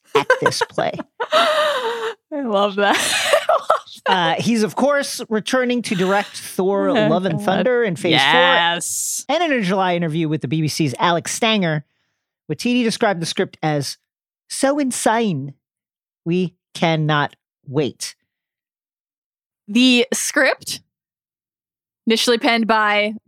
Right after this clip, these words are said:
Speaker 2: Craig Kyle and Christopher Yost, writing team, Eric Pearson came in to finish up. And how about the cast?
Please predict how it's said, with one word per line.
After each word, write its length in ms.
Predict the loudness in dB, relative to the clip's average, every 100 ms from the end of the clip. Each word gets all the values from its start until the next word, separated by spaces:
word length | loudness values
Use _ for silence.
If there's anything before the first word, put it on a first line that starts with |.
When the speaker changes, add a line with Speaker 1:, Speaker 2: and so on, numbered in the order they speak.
| _ _ _ _ _
Speaker 2:
Craig 220 | -2 0
Kyle 320 | 2 2 2 0
and 80 | 0
Christopher 360 | -4 -4 -2
Yost, 380 | 0 0 0 -2
writing 360 | 0 0 -2 -2
team, 440 | 0 2 2 0 0
Eric 240 | -2 -2
Pearson 580 | 0 0 0 0 0 -2
came 260 | 0 0 2
in 140 | 0
to 80 | -2
finish 260 | -2 0 2
up. 160 | 2 2
And 80 | 2
how 80 | 2
about 160 | 0
the 40 | -2
cast? 600 | -2 -2 -2 -8 -10